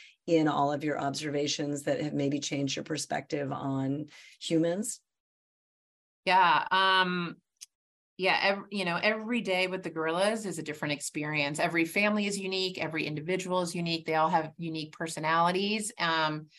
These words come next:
Speaker 2: and if people go to our website at gorilla fun dot org, you can actually take a personality test and find out which gorilla you are most like, which I always find to be a lot of fun.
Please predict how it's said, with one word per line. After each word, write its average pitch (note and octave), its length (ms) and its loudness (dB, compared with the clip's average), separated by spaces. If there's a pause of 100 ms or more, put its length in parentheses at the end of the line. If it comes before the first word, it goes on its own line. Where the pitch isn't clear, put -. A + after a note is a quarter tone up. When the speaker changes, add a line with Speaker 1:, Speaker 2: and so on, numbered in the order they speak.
(200)
Speaker 2:
and D4 140 0
if C#4+ 80 -2
people G#3 300 0
go G#3+ 220 0
to G#3+ 60 2
our G3 240 4
website F3+ 560 -2
at D#3 140 -8
gorilla E3 260 -2
fun E3+ 300 0
dot D#3+ 260 4
org, E3+ 320 0
you F3 60 -4
can F3 120 -2
actually F3 280 0
take F3+ 200 -4
a F#3 60 -2
personality E3+ 760 0
test C4+ 380 2
and E3 220 -2
find E3 260 2
out D#3 300 4
which G3+ 400 -2
gorilla E3+ 440 0
you D#3+ 180 -4
are D#3 100 -2
most D3+ 280 -4
like, - 300 -2
which D3+ 180 -8
I C#3+ 100 -4
always D3+ 340 -2
find D3 300 -2
to E3+ 60 -8
be D#3 100 -4
a - 40 -2
lot C3 160 2
of D3 80 -6
fun. G3+ 480 4